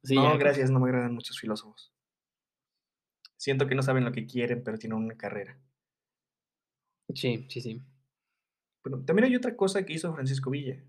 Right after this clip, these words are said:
Speaker 2: Ves que él en algo tuvo que basar su armamento. No solamente fue porque hayan reconocido el gobierno de Venustiano Carranza en lugar del suyo propio.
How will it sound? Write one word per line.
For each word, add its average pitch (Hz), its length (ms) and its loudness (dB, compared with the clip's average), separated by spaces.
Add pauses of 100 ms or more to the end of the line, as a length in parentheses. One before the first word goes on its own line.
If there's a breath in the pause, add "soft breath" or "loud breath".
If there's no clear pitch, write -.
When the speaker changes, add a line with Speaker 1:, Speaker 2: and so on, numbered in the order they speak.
(1000)
Speaker 2:
Ves 139 300 0
que 175 280 0
él 160 280 -4 (240)
en 151 160 0
algo 185 240 2
tuvo 151 180 -2
que 131 80 0
basar 110 240 0
su 110 460 -6 (160)
armamento. 131 520 -4 (1200)
No 156 140 2
solamente 175 340 6
fue 165 160 0
porque 139 220 0
hayan 131 160 6
reconocido 120 640 0
el 104 540 -4
gobierno 113 340 0
de 117 80 -2
Venustiano 110 400 -2
Carranza 123 380 4
en 127 60 0
lugar 110 180 -2
del 104 100 -6
suyo 104 240 -6
propio. 143 340 0